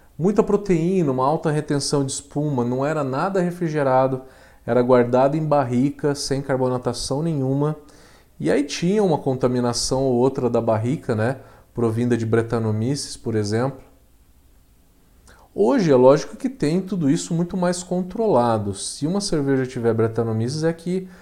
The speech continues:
foi intencionalmente colocado lá. Algumas cervejarias tradicionais britânicas, é, têm algumas Brettanomyces, mas são realmente muito poucas.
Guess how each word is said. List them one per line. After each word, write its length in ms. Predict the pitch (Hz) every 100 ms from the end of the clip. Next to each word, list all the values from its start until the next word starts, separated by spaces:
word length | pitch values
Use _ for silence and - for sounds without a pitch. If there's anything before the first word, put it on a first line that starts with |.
| - -
foi 340 | - - 160
intencionalmente 1500 | 151 208 208 208 202 - 175 190 196 165 131 135 139 - - _ - - _
colocado 680 | - 135 143 139 127 123 143
lá. 420 | 170 110 98 - -
Algumas 960 | - 269 302 247 214 135 - - - - -
cervejarias 680 | - 131 123 120 117 120 117
tradicionais 640 | 120 113 - 117 113 113
britânicas, 1040 | 113 127 127 120 117 127 175 190 - - - - - - _ _ _
é, 420 | 127 123 120 120 - - _
têm 320 | - 151 156
algumas 380 | 160 160 151 156
Brettanomyces, 680 | 156 160 165 175 170 123 -
mas 200 | 113 113
são 160 | - 123
realmente 380 | 147 165 180 202
muito 160 | 220
poucas. 640 | - 220 214 - - -